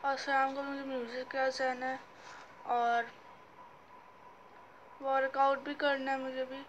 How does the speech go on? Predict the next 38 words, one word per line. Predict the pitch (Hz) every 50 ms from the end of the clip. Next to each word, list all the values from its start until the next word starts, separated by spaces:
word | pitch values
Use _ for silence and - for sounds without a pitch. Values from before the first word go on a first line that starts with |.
| - - - - - - - - - - -
और | - 254 254 254 247 247 247 262
अभी | 262 254 262
मेरा | 269 269 269 269
लैपटॉप | 269 262 247 247 247 247 - - 269 269 269 269
ऑन | 262 254 254 247
नहीं | 240 247 247
हो | 247 247
रहा, | 247 254
तो | 247 254
मिलती | 262 247 240 226 226 - 233
हूँ | 233
आपको। | 226 226 - - 247 247 - - - - - - - - - - - - - - - - - - - - - - - - - - - - - - - - - - - - - - - - - - - -
अभी | 277 269 285
शाम | - - - 294 277 277 269 269 269
को | 269 285
हम, | 285 285 277 269 269 269 269 - -
मम्मी | 269 277 269 269 269 277 285 277
और | 277 277
मुझे | 277 269 269 262 - 277 269
मंदिर | 262 262 254 247 247 247 262 262 262
भी | 254 269 269
जाना | 269 262 247 240 240 247
है | 254
क्योंकि | 240 - 254 247 262 269 269 262 - - - - - - - - - - -
हर | 285 277 277 277 277 277 269 - - - - - - - -
ट्यूसडे | 285 277 277 269 262 254 254 - - 285 277
तो | 269 285 277
हो | 277 277 269 269 269
नहीं | 262 277 277 269
पाता | 262 262 254 247 247 - 254
है, | 262 262 262
इस | 262 254 - - -
ट्यूसडे | 277 262 262 254 240 262 269 269
पे | 262 262
हम | 262 262 262 262 254 254
मंदिर | 247 240 233 233 247 247 254
जाएंगे। | 254 254 247 240 233 233 240 254 262 - - - - - - - - - - - -
और | 247 233 233 233 226 226 226 226 226